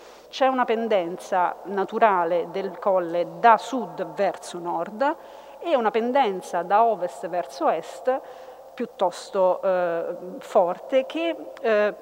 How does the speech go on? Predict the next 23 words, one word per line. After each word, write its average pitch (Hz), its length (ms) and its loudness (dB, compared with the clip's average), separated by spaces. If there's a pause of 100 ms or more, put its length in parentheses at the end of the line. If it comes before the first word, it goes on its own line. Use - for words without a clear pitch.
crea 320 340 4
delle 240 280 2
terrazze 185 760 2
con 233 200 -2
delle 214 180 4
altezze 214 460 -2
differenti 220 680 -4
che 262 100 -2
poi 196 380 0
durante 190 340 0
l'impero 185 480 0
verranno 175 440 2
anche 185 460 0 (340)
regolarizzate, 190 920 2
incise 185 680 -6
e 180 80 -6
quindi, 185 420 -8 (380)
eh, 175 260 0
avranno 190 500 4
anche 185 340 4
una, 175 340 -4 (920)
una, 185 380 2
mm, 151 580 -12